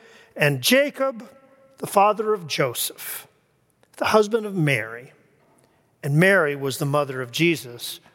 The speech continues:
who was called the Messiah. Thus, there were fourteen generations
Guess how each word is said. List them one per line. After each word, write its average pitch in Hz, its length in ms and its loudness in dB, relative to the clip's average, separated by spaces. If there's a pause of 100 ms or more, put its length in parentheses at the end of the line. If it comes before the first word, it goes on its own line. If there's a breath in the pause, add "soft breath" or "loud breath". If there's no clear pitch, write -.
(180 soft breath)
who - 100 -6
was 139 160 0
called 143 300 2
the 123 60 -8
Messiah. 120 560 -4 (1800)
Thus, 220 240 4
there 254 100 0
were 254 120 2
fourteen 269 560 0
generations 233 880 0